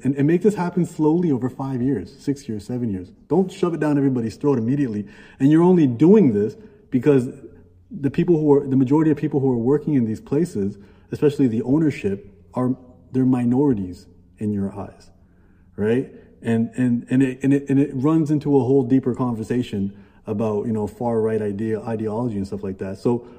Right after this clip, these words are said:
my personal belief is, as the people persist, as the world is watching, the government's gonna have to make some more concessions. The government's gonna have to figure out a way to do it. The people just have to be in there for the long haul. Uh, and I'm working with organizations who are also looking behind the scenes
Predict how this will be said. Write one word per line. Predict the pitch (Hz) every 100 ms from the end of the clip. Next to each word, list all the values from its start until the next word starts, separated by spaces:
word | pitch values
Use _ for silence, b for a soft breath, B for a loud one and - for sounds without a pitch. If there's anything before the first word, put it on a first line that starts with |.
| B B
my | 123 185
personal | 190 160 147 127
belief | 123 120 113
is, | 110 110 101 b b b b b -
as | 123 131
the |
people | 127 156 165
persist, | 151 131 - 127 131 - - B B B
as | 123 123
the | 117
world | 110 127 139 135
is | 104
watching, | 110 120 - 98 98 - b b 120
the |
government's | 107 135 147 139
gonna | 139 127
have | 143
to | 123
make | 120
some | 117 107
more | 117
concessions. | - 107 - 113 - 135 139 - b b
The | 113
government's | 117 127 131
gonna | 127
have | 120 120
to |
figure | 113 117 117
out | 107
a |
way | 104 104
to |
do | 98 120 113
it. | 98 - -
The | -
people | 151 151
just | 139 135
have | 131
to | 123
be | 113 120
in | 113
there | 117
for | -
the | 104
long | 98 104 107 98
haul. | 92 - - b b b b
Uh, | 104 104
and | 120
I'm | 139 165
working | 156 147
with | 131
organizations | 131 127 117 120 117 113
who | 117
are | 110
also | 117 110 117
looking | 117 110 104
behind | 90 - 131 147 156
the | 147
scenes | - 156 180